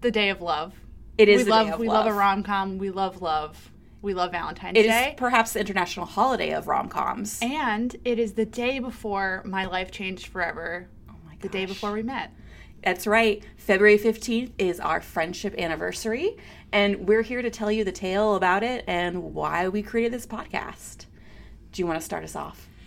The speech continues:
Speaker 1: Sure. So I started at the library. We're both librarians, and I started at our library in December, and then Samantha wasn't here yet. She didn't get hired until March of the following year,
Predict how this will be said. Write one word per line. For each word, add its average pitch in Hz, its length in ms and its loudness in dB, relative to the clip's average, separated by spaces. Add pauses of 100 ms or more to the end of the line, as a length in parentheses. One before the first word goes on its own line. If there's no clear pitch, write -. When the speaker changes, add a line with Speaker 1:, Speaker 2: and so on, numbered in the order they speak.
(140)
Speaker 1:
Sure. 214 560 -4
So 311 640 2
I 320 140 6
started 330 340 2
at 254 240 2
the 254 80 -2
library. 214 560 2
We're 233 160 -2
both 220 340 0
librarians, 226 800 -4 (340)
and 185 80 -6
I 190 100 0
started 226 280 2
at 220 120 2
our 233 140 2
library 190 600 0 (220)
in 196 180 -4
December, 196 560 -6 (160)
and 196 240 -2
then 185 240 -6
Samantha 196 640 -4 (100)
wasn't 196 320 -6
here 277 200 -10
yet. 170 400 -6
She 220 260 -8
didn't 208 220 -4
get 220 140 -6
hired 226 340 0
until 202 480 -6
March - 580 -4 (100)
of 202 200 -8 (280)
the 220 120 -8
following 208 560 2
year, 196 500 -8